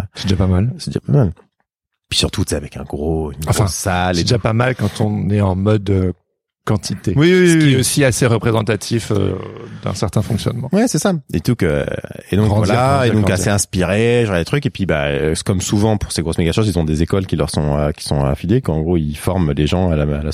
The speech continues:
Speaker 2: à la méthode, euh, tu vois, de leur, euh, tu vois, enfin, c'est un peu, puis c'est le truc un peu, euh, c'est que c'est aussi une manière pour les, avoir une école qui est associée à l'église, c'est aussi une manière de, d'attirer les talents.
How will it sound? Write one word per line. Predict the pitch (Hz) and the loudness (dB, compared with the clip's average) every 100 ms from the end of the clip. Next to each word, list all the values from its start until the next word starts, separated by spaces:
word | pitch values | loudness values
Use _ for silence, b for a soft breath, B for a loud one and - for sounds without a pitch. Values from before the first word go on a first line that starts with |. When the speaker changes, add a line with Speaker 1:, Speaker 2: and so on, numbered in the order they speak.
| - 82 | -4 -2
Speaker 2:
à | |
la | 82 | 0
méthode, | 82 - 92 87 | 0 0 0 0
euh, | 80 76 76 | 2 2 0
tu | - | 0
vois, | 78 | -2
de | |
leur, | 73 73 71 | -2 -4 -4
euh, | 69 78 | -4 -4
tu | - | -2
vois, | 85 | -2
enfin, | - | -2
c'est | - | -6
un | - | -2
peu, | 87 | -2
puis | - - | -2 -4
c'est | - 67 B B - | -4 -6 B B -10
le | 85 80 | -6 -2
truc | 92 78 | -2 0
un | 69 | -2
peu, | 90 82 69 | 0 2 2
euh, | 64 65 69 _ | 0 -4 -8 _
c'est | - 71 | -8 -4
que | 69 | -2
c'est | - 78 | -2 -2
aussi | 73 95 | 0 0
une | 78 | 2
manière | 73 85 98 92 B B _ - | 2 2 2 -2 B B _ -8
pour | - 71 | -4 -2
les, | 69 64 64 - - | -2 -4 -4 -6 -4
avoir | 80 80 | -2 0
une | 82 82 | 0 0
école | - 92 90 | 0 -2 -2
qui | - 73 | -4 -4
est | 76 | -2
associée | 85 73 | -2 -2
à | 73 | 0
l'église, | 87 113 101 B B - | 2 2 0 B B -8
c'est | - 73 | -2 -2
aussi | 73 113 | 0 2
une | 90 76 | 2 2
manière | 73 82 101 107 80 | 2 2 2 0 -4
de, | 78 78 71 69 71 | -6 -4 -2 -2 -2
d'attirer | 73 87 78 | -2 -2 -2
les | 76 | 0
talents. | 104 107 | 0 -2